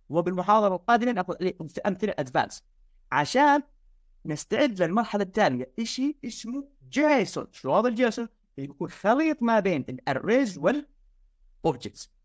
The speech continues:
خليها واحدة واحدة إن شاء الله. فالآن الأريز مفهومة، آه، الأوبجكتس جايينها إن شاء الله. بس الآن في طريقة أخرى للدوران، طريقة أخرى مثل الفور والإف والإن، اسمها الفور إيتش.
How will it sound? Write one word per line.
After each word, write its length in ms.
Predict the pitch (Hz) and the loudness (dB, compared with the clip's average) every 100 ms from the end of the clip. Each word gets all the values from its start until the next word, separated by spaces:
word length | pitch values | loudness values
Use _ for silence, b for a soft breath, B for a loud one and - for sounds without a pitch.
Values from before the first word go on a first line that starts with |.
| - | 2
خليها 240 | 269 202 | 2 4
واحدة 300 | 139 131 113 | 2 2 0
واحدة 140 | 95 107 | -8 -8
إن 60 | |
شاء 140 | 104 107 | -8 -6
الله. 60 | |
فالآن 360 | 190 - 240 170 156 | -6 0 0 0 -4
الأريز 480 | 165 180 170 135 | -4 -2 -2 -4
مفهومة، 440 | 123 - 180 247 311 _ _ _ - 160 | -6 -6 0 2 0 _ _ _ -8 0
آه، 280 | 151 139 131 | 2 2 -2
الأوبجكتس 400 | 147 185 147 - 131 | -4 -6 -8 -10 -8
جايينها 320 | 143 170 156 | -4 -2 -2
إن 60 | |
شاء 160 | 131 135 | -2 -2
الله. 240 | 175 277 - _ _ | 2 2 0 _ _
بس 140 | 180 214 | -4 -2
الآن 280 | - 208 | 0 0
في 140 | - 392 403 | 0 0 2
طريقة 300 | 359 349 170 | 2 2 -2
أخرى 200 | - 170 | -2 -2
للدوران، 500 | 165 160 135 175 117 | -2 0 2 4 2
طريقة 380 | - 214 151 - | -2 -4 -4 -8
أخرى 220 | - 131 | -6 -4
مثل 140 | 214 - | -4 -4
الفور 360 | 110 - 131 151 | -8 -2 -2 -2
والإف 460 | 110 - 156 - | -6 -6 -6 -6
والإن، 420 | 104 98 160 214 254 _ _ _ _ _ _ _ _ _ _ _ _ _ - | -8 -2 0 0 -4 _ _ _ _ _ _ _ _ _ _ _ _ _ -4
اسمها 240 | - 196 | 0 2
الفور 400 | 190 - 143 170 214 | 0 0 0 0 -2
إيتش. 400 | 185 - - | -6 -10 -16